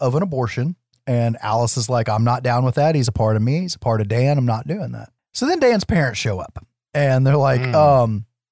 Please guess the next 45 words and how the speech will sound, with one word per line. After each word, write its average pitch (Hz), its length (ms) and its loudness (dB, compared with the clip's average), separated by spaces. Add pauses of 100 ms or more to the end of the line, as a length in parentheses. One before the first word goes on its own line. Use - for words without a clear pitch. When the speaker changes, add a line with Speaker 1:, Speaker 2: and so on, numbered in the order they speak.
(360)
Speaker 1:
"You're 160 180 2
fucking - 380 -2
crazy. 113 640 -2 (180)
We 135 300 -2
don't 165 360 -2
think 196 220 -2
you 170 80 -2
can 143 140 0
handle 143 280 0
raising 120 300 0
a 113 80 -4
kid. 104 480 -4 (300)
We 135 240 0
wanna 180 200 2
raise 120 380 0
it." 120 280 -2
And 123 80 -6
they 110 40 -2
keep 208 220 -6
calling 151 340 2
it - 20 0
a 104 40 0
thing 127 480 0
and 110 100 0
an 104 180 -4
it. 120 380 -4 (380)
And, 131 320 0
uh, 107 340 -2 (160)
they 135 80 0
say 175 220 0
that 151 140 -2
the 139 60 -2
doctor 233 320 -2
called, 185 520 0 (120)
and 131 520 0
there's 139 180 0
a 143 80 -2
great 170 540 -2
opportunity 160 480 -2
here 151 200 0
for 120 200 -6
a 101 60 -4
hipaa 156 340 -2
violation 175 580 0
joke, 170 360 -2